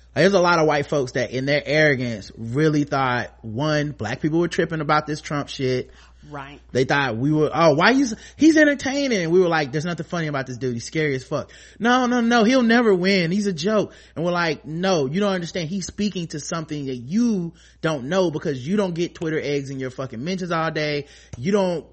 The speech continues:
Speaker 1: follow the, the news about racism and shit like we do because we have to survive this country and navigate this country. You don't have the, um,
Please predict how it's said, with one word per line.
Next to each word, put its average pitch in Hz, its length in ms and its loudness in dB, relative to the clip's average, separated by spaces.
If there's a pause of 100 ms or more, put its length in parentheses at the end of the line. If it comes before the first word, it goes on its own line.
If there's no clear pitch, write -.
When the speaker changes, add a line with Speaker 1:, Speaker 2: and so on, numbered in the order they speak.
(460)
Speaker 1:
follow 175 380 0
the, 127 300 -4
the 127 120 -8
news 156 440 -2
about 135 260 -4
racism 165 480 -4
and 160 100 -8
shit 165 220 -4
like 151 240 -6
we 151 180 -2
do 147 420 -4 (300)
because 131 240 -6
we 143 120 -4
have - 100 -8
to 120 100 -8
survive 147 460 -4
this 156 120 -8
country 147 480 -10 (280)
and 110 160 -6
navigate 151 440 -2
this 156 120 -10
country. 139 240 -10
You 175 180 -2
don't 202 220 0
have 160 640 -2 (480)
the, 135 800 -4
um, 117 640 -10